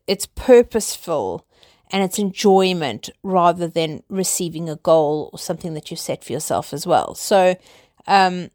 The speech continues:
the, the, you know, there's different ways in which you can do that. And then the third one is family. And a lot of people don't actually realize that family is such a huge motivation. So finding intrinsic motivation isn't always easy, especially for those of us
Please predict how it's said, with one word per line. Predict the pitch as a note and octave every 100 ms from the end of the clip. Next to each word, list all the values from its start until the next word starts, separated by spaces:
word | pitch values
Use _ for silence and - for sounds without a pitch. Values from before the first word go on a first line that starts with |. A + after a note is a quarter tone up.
| -
the, | F#3+ G3+ -
the, | G#3+
you | G3 F3+
know, | D#3
there's | E3+
different | - F#3+ F#3+
ways | D3+ E3 D#3+
in | F#3
which | D#3 -
you | E3
can | F3
do | F3+
that. | E3 -
And | E3+ A3
then | A3
the | A#3
third | A#3 B3+ C4+
one | C#4 A#3
is | G#3
family. | - G3+ A#3 G3+ - - - - - _
And | - A#3
a |
lot | C4 C4+
of | D#4+
people | F#4 F#4
don't | D4+ C4
actually | B3+ - A3+
realize | A3+ A3
that | G3
family | - A3+ G#3+
is | G3
such | - -
a | G3+
huge | G#3+ -
motivation. | F#3 E3+ - F3 D#3+ F3 - - - F3+ - - - - - _ _ _ _ _ _ -
So | - G3+ F#3+
finding | - G#3+ A3+ A#3 A3+ -
intrinsic | - G#3 F#3 - - - - A#3+ A3 G#3 F#3+
motivation | F3+ F3 F3+ F3 F3+ G#3 F#3 - _ - - _
isn't | A3+ C4+
always | - G#3 G3+ F#3+ -
easy, | F#3 F3+ - C#3+
especially | D#3 - F#3+ F#3 B3+ B3
for | D4
those | A3 E3+ F3+ F3+
of |
us | E3+ D#3+ -